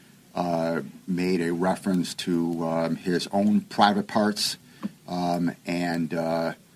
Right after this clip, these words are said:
and, uh, s-, s-, ma-, made a, made a, uh, a, a vulgar or lewd statement to, uh, to the, to, to the nineteen-year-old boy again. And, um, the driver was obviously very shaken by this.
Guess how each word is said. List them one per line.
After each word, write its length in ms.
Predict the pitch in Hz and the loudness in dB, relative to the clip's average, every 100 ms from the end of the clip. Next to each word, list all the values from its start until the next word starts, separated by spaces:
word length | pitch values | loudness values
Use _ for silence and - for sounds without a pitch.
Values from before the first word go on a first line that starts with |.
| - - | -20 -12
and, 340 | 78 82 80 82 | -6 -2 -2 0
uh, 440 | 85 80 78 80 65 - - - - | 0 0 0 -2 -6 -12 -4 -4 -4
s-, 240 | - - - | -10 -10 -12
s-, 120 | - 101 | -2 2
ma-, 180 | 95 | 2
made 220 | 87 90 85 | 2 -2 -2
a, 120 | 82 | -2
made 480 | 90 87 85 82 82 | 0 0 2 2 0
a, 80 | |
uh, 220 | 80 80 - | 0 0 -2
a, 220 | 85 87 | -4 -4
a 20 | |
vulgar 500 | 76 95 92 90 87 | -2 0 2 0 0
or 100 | 90 | 0
lewd 300 | 87 92 90 | 0 0 0
statement 560 | - 92 87 85 80 - | -2 0 0 0 -4 -4
to, 400 | 95 90 90 87 | 0 2 2 2
uh, 260 | 85 87 - - - - - - | 2 2 0 -10 -20 -20 -18 -2
to 140 | 101 | 0
the, 260 | 90 87 82 | 2 0 -4
to, 100 | - | -10
to 240 | - - 95 | -14 -2 2
the 100 | 85 | 2
nineteen-year-old 600 | 90 95 101 98 92 80 | 2 0 0 0 0 -2
boy 200 | 87 85 | -2 0
again. 440 | 80 107 110 110 - - - - - - | 2 4 2 0 -10 -20 -20 -20 -12 -4
And, 400 | 87 85 85 87 | 0 0 0 2
um, 540 | 85 85 85 82 85 - - - - - - - - | 2 4 4 2 -2 -2 -4 -4 -20 -20 -20 -14 -2
the 400 | 92 87 82 80 | 2 2 2 0
driver 400 | 98 90 92 90 | 4 4 6 2
was 180 | 80 | 2
obviously 380 | 90 90 87 95 | 2 2 0 -2
very 220 | 90 87 | 0 0
shaken 400 | 78 - 107 117 | 2 2 4 4
by 160 | 107 113 | 6 6
this. 380 | 113 120 - | 4 2 -2